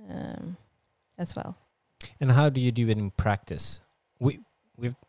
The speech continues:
Speaker 2: we, we've done
Speaker 1: Mm.
Speaker 2: some things, but we're also gonna try that out
Speaker 1: Mm.
Speaker 2: because we want, we s-, that's something that we are strongly believe that, uh, if we wanna s-,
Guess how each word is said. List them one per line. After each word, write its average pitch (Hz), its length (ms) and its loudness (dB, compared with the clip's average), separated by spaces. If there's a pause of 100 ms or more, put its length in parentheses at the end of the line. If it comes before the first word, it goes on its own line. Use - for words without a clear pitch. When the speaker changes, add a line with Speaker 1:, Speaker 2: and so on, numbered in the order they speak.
(140)
Speaker 2:
we, 113 300 4
we've 104 260 -2
done 98 220 4
Speaker 1:
Mm. 90 60 0
Speaker 2:
some 127 260 2
things, 185 280 0
but 110 180 -2
we're 110 120 4
also 117 200 0
gonna 107 220 -2 (200)
try 104 200 0
that 98 120 0
out 110 320 -2 (160)
Speaker 1:
Mm. 208 220 -2
Speaker 2:
because - 260 0
we 135 140 2
want, 117 340 4 (320)
we 113 60 -8
s-, - 240 -6 (720)
that's 120 260 -2
something 107 300 2
that 98 200 0
we 101 80 0
are 98 460 4
strongly 110 540 2
believe 98 400 0
that, 92 240 2 (500)
uh, 107 260 4
if 143 200 2
we 160 80 6
wanna 151 260 4
s-, - 120 0